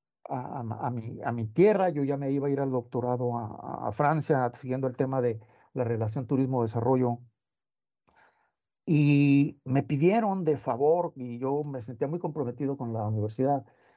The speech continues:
que estuviera, eh, suplantando un año sabático de un profesor que además había sido mi maestro.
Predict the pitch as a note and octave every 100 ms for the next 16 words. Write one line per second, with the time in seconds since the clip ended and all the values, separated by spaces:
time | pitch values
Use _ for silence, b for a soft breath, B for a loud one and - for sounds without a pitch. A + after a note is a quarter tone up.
0 | b _ _ - C#3+ - D#3 C#3+ F3+ F#3
1 | E3+ D#3+ - _ _ - D3 C3+ B2+ B2
2 | B2 A2 D3 C#3+ C3 C3 C#3+ D3 D3 C#3
3 | C3 B2+ - C#3+ C#3 C#3+ D3+ D3+ B2+ A#2+
4 | C3 - B2+ C3 D3 A#2 C#3+ - C3 B2+
5 | C#3 D3 C3+ A#2 D3+ C3+ C3 B2+ C3+ C#3
6 | - B2+ A2